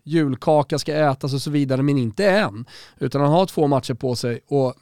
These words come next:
med största sannolikhet så gör han väl mål. För tittar du på hans, liksom, målfacit så är det en, två, tre, fyra, fem senaste matcherna så har han gjort mål. Och i två av de matcherna så har han gjort doppietta. Eh, men, men det, det, det är liksom,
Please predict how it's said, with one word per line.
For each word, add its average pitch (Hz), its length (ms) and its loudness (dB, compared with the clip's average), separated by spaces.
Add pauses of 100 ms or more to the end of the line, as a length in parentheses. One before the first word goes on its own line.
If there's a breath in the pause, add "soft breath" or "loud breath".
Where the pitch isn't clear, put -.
(360)
med 147 120 -8
största 151 280 -2
sannolikhet 147 400 -2
så 147 60 -4
gör 143 120 2
han 135 100 0
väl 135 100 -2
mål. 147 360 -2
För 135 100 -14
tittar 180 360 -4
du 226 100 0
på 139 180 -2
hans, 123 220 -2
liksom, 120 220 -4
målfacit 151 760 -2
så 156 60 -2
är 147 40 0
det 147 140 -2
en, 208 200 -2
två, 175 220 -4
tre, 156 240 -4
fyra, 139 280 -4
fem 208 560 0 (260 soft breath)
senaste 160 460 0
matcherna 170 480 0
så 156 100 -2
har 143 40 2
han 143 100 4
gjort 135 140 0
mål. 120 300 -6 (160 loud breath)
Och 147 200 0
i - 20 2
två 202 320 2
av 180 60 4
de 139 120 2
matcherna 131 320 -2
så 127 80 -6
har - 40 -2
han 120 80 -2
gjort 120 180 -4
doppietta. 170 560 -2 (960)
Eh, 127 420 2
men, 147 280 -2
men 160 180 2
det, 160 200 0
det, 165 280 -2
det 165 220 -2
är 208 40 2
liksom, 196 360 0